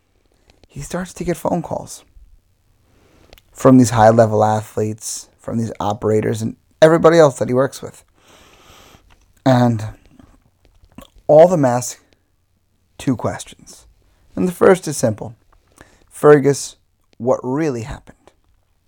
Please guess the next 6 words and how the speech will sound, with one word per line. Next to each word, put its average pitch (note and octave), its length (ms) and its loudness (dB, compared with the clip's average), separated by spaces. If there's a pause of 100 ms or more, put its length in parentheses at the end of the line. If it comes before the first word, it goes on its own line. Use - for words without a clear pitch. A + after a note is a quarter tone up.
(920)
Secondly, C3 720 0 (1000)
"Fergus, C#3 500 -2 (1040)
why D3+ 180 -8
didn't F#3 240 -4
you F3 80 -6
call?" D3+ 400 -6